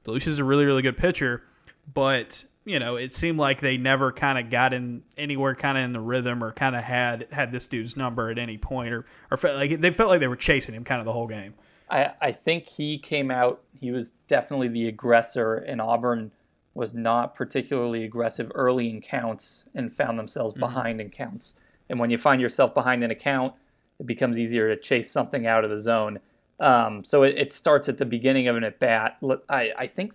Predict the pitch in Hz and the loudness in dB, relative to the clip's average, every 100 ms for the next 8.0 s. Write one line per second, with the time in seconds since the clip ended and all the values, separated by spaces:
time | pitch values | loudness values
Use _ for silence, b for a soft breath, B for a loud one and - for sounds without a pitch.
0 | - 294 - 120 175 214 180 - - 147 | -14 -6 -2 -2 -2 0 0 -2 0 0
1 | 147 - 156 - 127 147 165 - _ _ | 0 -2 -4 -2 -2 -2 -6 -14 _ _
2 | _ _ _ 120 - 139 135 120 120 131 | _ _ _ -10 -2 2 4 4 2 0
3 | 127 123 120 - _ _ - 117 113 110 | -2 -4 -8 -12 _ _ 0 2 0 -4
4 | 110 _ _ _ _ _ _ _ 127 113 | -8 _ _ _ _ _ _ _ -2 4
5 | 131 127 113 123 - 127 131 117 - 127 | 4 4 2 0 0 -2 -2 -4 0 0
6 | 120 120 - 117 131 139 139 _ _ _ | 0 -4 2 2 2 -4 -10 _ _ _
7 | _ _ 131 117 147 143 180 151 127 | _ _ 0 4 2 2 4 6 6